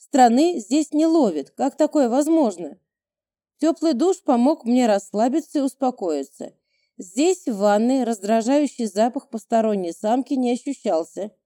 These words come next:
Можно продышаться. Впрочем, нельзя сказать, что совсем ничего не напоминало о ней. На полке обнаружился комплект средств для купания, гель для душа, цветочная мечта – шампунь «Розовый сад»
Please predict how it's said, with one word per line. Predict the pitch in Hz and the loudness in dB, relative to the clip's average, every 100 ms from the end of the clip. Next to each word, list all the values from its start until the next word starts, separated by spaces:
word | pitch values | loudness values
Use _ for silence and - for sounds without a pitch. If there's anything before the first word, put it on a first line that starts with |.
| _ _ _ | _ _ _
Можно | - 202 254 285 | -6 -2 0 0
продышаться. | - 262 220 247 226 170 160 - 240 - _ _ _ _ _ _ | 0 -2 -2 -2 -2 -2 -4 -10 -10 -12 _ _ _ _ _ _
Впрочем, | _ 277 349 - 339 | _ 0 2 2 4
нельзя | 359 311 294 226 | 4 4 4 2
сказать, | - 214 202 254 320 - _ _ _ | 0 -4 -2 0 0 -4 _ _ _
что | - | -6
совсем | 247 240 233 302 311 | -2 -2 0 0 2
ничего | 294 - 226 214 | 0 -2 -4 0
не | 277 269 | 2 2
напоминало | 208 220 196 185 180 220 240 | 0 -2 -4 -2 0 0 2
о | 226 | 0
ней. | 202 151 143 - _ _ _ _ - | -2 -4 -8 -14 _ _ _ _ -2
На | 240 247 | 0 2
полке | 311 415 - 277 | 4 4 4 2
обнаружился | 214 226 226 311 330 339 294 | 2 0 2 2 0 -2 -4
комплект | 240 226 220 277 - | 0 -2 0 -2 -2
средств | - 240 277 240 | -4 0 0 -2
для | 226 240 | -4 -2
купания, | 208 190 190 190 240 285 | -4 -4 -2 0 0 -2
гель | 202 240 233 | -2 -2 -2
для | 165 185 | -2 -2
душа, | 180 240 - 269 | 0 -4 -6 -18
цветочная | - 233 190 214 - 196 165 | -8 -6 -2 -4 -4 -6 -6
мечта – | 160 - - 247 294 - _ _ _ _ | -6 -10 -2 -2 -2 -8 _ _ _ _
шампунь | 269 262 233 359 349 | -2 0 2 2 4
«Розовый | 262 240 214 190 175 | 4 2 0 -4 -6
сад» | - 202 277 | -4 0 0